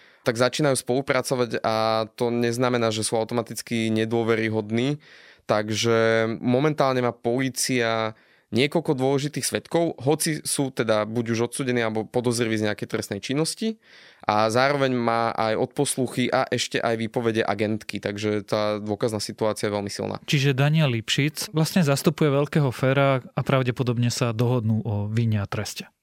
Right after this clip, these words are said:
Speaker 1: Áno, áno, už to aj oznámili, že teda chcú urobiť takúto dohodu a zrejme budú z neho robiť takéhoto kľúčového svedka.
Speaker 2: My dnes vieme, aké trestné činy kryli sudcovia ako Polka alebo Bereš?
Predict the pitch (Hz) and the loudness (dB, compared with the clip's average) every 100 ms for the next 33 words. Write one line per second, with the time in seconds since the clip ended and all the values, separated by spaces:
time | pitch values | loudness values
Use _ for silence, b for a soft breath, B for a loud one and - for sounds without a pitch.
0 | _ - 156 - 135 135 139 - 160 135 | _ 0 0 0 0 0 0 0 2 4
1 | 127 127 117 127 123 120 113 107 104 113 | 4 2 2 2 2 2 0 -2 -2 0
2 | 110 110 107 - - 113 110 104 110 107 | 2 0 -2 -6 -4 -2 -2 -2 -2 -2
3 | 113 - 120 107 117 139 127 127 113 104 | -4 -4 -4 -2 0 0 0 2 2 2
4 | 101 101 104 - 113 123 120 110 110 110 | 0 -2 -6 -4 0 2 2 0 0 0
5 | 110 107 104 104 104 - 104 107 101 101 | 0 0 0 -2 -4 -4 -4 -4 -6 -6
6 | 110 101 113 104 98 - - - - 127 | -6 -4 -2 -2 -4 -8 -8 -10 -6 -4
7 | 120 131 135 120 113 104 147 - 143 - | 0 2 2 2 0 2 2 2 -2 2
8 | 139 127 - 117 113 - 143 135 - 120 | 2 2 0 -2 -2 0 2 2 2 0
9 | 131 175 156 160 131 - 131 - 131 120 | 0 0 0 2 0 0 -2 2 2 2
10 | 113 107 120 113 - 110 110 101 120 110 | 0 0 0 0 -2 0 0 0 0 2
11 | 113 110 110 - - - | 0 0 -2 -2 -4 -8